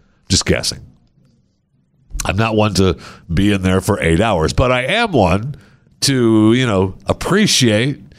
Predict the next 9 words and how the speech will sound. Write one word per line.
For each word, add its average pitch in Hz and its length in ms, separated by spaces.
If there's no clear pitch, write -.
the 117 100
availability. 139 1000
Uh, 101 140
we 110 80
live 135 160
in 147 60
America. 214 800
The 139 80
availability 147 760